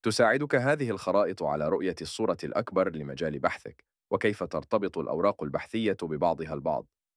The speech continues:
مشاركة الأبحاث والتعاون مع الآخرين. يمكنك بسهولة مشاركة خرائط الأدب الخاصة بك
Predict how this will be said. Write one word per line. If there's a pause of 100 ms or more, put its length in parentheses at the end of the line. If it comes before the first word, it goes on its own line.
(140)
مشاركة
الأبحاث
والتعاون
مع
الآخرين. (380)
يمكنك
بسهولة
مشاركة
خرائط
الأدب
الخاصة
بك